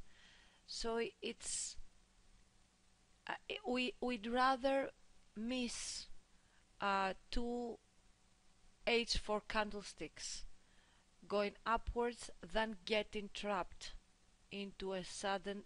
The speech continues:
and deep bearish correction. That's my opinion, because we are at a marginal point. Let me insert Bollinger Bands here to see price's relationship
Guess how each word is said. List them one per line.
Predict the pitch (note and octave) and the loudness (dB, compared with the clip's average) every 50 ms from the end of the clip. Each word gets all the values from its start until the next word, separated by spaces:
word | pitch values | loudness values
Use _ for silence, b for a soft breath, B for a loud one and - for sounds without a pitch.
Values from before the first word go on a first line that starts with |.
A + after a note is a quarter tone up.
| - - | -10 -10
and | F#3+ F#3 F3+ F3 - - | -10 -10 -10 -10 -6 -4
deep | F#3+ F#3+ F#3+ - - - - - - - - - - _ - | -2 -2 -2 -2 0 -2 -2 -2 -6 -20 -20 -20 -20 _ -4
bearish | F#3 F#3 F#3 F#3 F#3 F3+ - - | -2 -2 -2 -2 -2 -4 -6 -6
correction. | - E3+ E3 D#3+ D3 - - - - - - - - - - - _ _ _ - - _ _ _ _ _ _ - - - F3+ | -6 -6 -6 -6 -6 -6 -8 -8 -8 -8 -10 -12 -14 -16 -16 -18 _ _ _ -20 -20 _ _ _ _ _ _ -20 -16 -8 -6
That's | F#3+ F#3 F#3 - - - - | -4 -4 -4 -6 -8 -10 -8
my | F#3 F3+ F3+ | -8 -6 -6
opinion, | F3+ F3+ F3 - - F#3 F3 E3 D#3 D3 C#3+ D3 C#3 - - - - - _ - - _ _ _ _ - - - - | -6 -6 -4 -2 -2 -2 -2 -4 -8 -12 -12 -12 -14 -14 -14 -16 -18 -20 _ -20 -20 _ _ _ _ -20 -20 -20 -20
because | - - - - F#3 F#3+ F3 F#3 | -20 -14 -8 -6 -4 -4 -4 -4
we | F3 F3+ F3+ | -4 -4 -4
are | F3+ F3 F3 F3+ F3+ - - - | -2 -2 -2 -2 -4 -6 -8 -10
at | - F3+ - - | -12 -10 -10 -10
a | F3+ F3 | -10 -8
marginal | F3 F3 E3+ E3+ D#3+ - F3 F3 F3 E3+ E3+ E3 - - - | -6 -6 -6 -6 -6 -8 -10 -10 -8 -8 -8 -8 -8 -6 -4
point. | - F3+ E3+ D#3+ D3+ - - B B B B B B B B B - | -2 -2 -2 -2 -6 -8 -12 B B B B B B B B B -8
Let | F3+ G3+ G#3 G#3 - - | -6 -6 -6 -6 -6 -8
me | A3+ A3 - - | -8 -8 -8 -10
insert | - G3+ F#3 F3+ - - - G3 G3 F#3+ - - - | -10 -10 -8 -4 -2 0 0 0 -2 -4 -6 -8 -6
Bollinger | G3 G3 G3 F#3+ G3 F#3 - F#3+ F#3 - | -4 -4 -4 -4 -6 -6 -6 -6 -6 -4
Bands | - F#3+ F#3 F3+ F3+ F3+ - | -4 -4 -4 -4 -6 -10 -12
here | - - - - F3+ F3 E3+ D#3+ D#3+ - - | -12 -12 -10 -8 -8 -8 -6 -8 -8 -10 -12
to | - - | -4 -2
see | - - - - F3+ F3+ F3+ F3 F3 - - - - - - - _ - - _ _ _ - - - - _ _ - - - _ _ _ - _ - - - - | -2 0 0 -2 -4 -6 -8 -8 -12 -16 -20 -20 -20 -20 -20 -20 _ -20 -20 _ _ _ -20 -20 -20 -20 _ _ -20 -20 -20 _ _ _ -20 _ -20 -20 -10 -6
price's | - F3+ G#3 G3+ G3 G3 G3+ G3 - - - F#3+ F#3 F3 F3 | -2 2 2 2 2 2 0 -4 -6 -8 -8 -10 -10 -10 -8
relationship | F3+ F#3 F3+ F3+ F3 F3 - - F#3 F3 E3 - - - F3 | -8 -8 -6 -4 -4 -4 -4 -4 -6 -6 -6 -8 -8 -8 -10